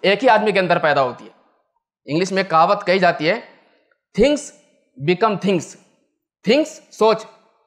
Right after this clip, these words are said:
बिकम थिंग्स, ये सोच चीज़ों को पैदा करती है। जब यहाँ सोच पैदा होगी तो फिर वो क्या है, इंसान के अमल में आएगी। पहले एक आदमी के जहन में कोई बात आती है, फिर धीरे धीरे वो बात फैलती है, फिर वो अमल में आती है।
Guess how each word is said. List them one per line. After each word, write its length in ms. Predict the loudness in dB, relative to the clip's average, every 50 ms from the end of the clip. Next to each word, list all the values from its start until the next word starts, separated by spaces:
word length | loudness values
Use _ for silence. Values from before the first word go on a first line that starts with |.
| _ _ -8
बिकम 340 | -2 -2 0 2 0 0 0
थिंग्स, 340 | 0 0 -2 -2 -4 -8 -18 -20 _ _ _ _ _ _ _ _ _ _ _ _ -2
ये 100 | -2 -2
सोच 340 | 0 2 2 4 4 2 0 -6
चीज़ों 300 | -4 -4 0 0 2 2
को 80 | 2 4
पैदा 240 | 4 4 4 4 4
करती 280 | 2 2 0 -2 -6 -10
है। 100 | -12 -12 _ _ _ _ _ _ -2
जब 140 | -2 -2 2
यहाँ 240 | 0 2 4 4 4 4
सोच 220 | 4 2 2 2
पैदा 240 | 2 0 2 4 4
होगी 300 | 4 2 2 0 -4 -8 -8 -16 _ _ _ -4
तो 60 | -4 0
फिर 180 | 2 2 4
वो 120 | 4 4 4
क्या 160 | 4 4 4
है, 180 | 4 2 -2 -6 -14 -20 -20 _ _ -20 _ _ _ -6 -4
इंसान 340 | -4 0 2 2 2 2
के 80 | 2 2
अमल 180 | 2 2 2 2
में 80 | 2 2
आएगी। 160 | 0 0 0
पहले 300 | 0 0 2 2 2 2
एक 100 | 2 2
आदमी 220 | 2 2 2 0 -2
के 100 | -2 -2
जहन 180 | 0 0 0
में 80 | 0 2
कोई 140 | 2 4 4
बात 180 | 4 4 4
आती 220 | 2 0 0 -4 -14
है, 80 | -16 -16 _ _ _ _ _ _ _ _ _ _ _ _ _ _ _ _ _ 0
फिर 120 | 0 2 2
धीरे 260 | 4 4 4 4 4
धीरे 180 | 2 2 2 4
वो 120 | 4 4
बात 260 | 4 4 2 2 2
फैलती 280 | 0 -2 -2 -2 -4 -6
है, 60 | -4
फिर 120 | -2 0
वो 60 | 2 2
अमल 200 | 2 2 0 0
में 80 | 2 2
आती 200 | 0 0 -2 -12
है। 100 | -16